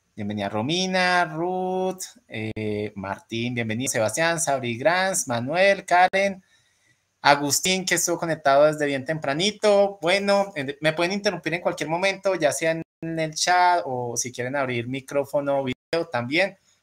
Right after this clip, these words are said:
para que sea bastante interactivo. Y listo, eh, bueno, primero, llevo veinte años trabajando, tengo algunas canitas, entonces he tenido la oportunidad de trabajar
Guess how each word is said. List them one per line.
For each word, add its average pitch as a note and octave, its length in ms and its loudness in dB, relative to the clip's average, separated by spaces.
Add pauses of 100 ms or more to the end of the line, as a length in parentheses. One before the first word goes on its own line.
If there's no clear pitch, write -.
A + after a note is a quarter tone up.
para A#2 160 -6
que B2 120 -4
sea A#2 340 2
bastante C3 640 -4
interactivo. G#2 880 -6 (720)
Y C3 180 -4
listo, D3+ 640 4
eh, C#3+ 580 8
bueno, D#3 320 2
primero, G#3 680 4
llevo C#3 480 0
veinte D3+ 280 -2
años D#3+ 240 0
trabajando, E3 560 2
tengo C3 200 -2
algunas C#3+ 340 -4
canitas, E3+ 720 -2
entonces A#2 280 -12
he C3 60 -14
tenido C3 300 -8
la C3 60 -4
oportunidad A#2 460 -8
de G#2+ 80 -6
trabajar A2 540 0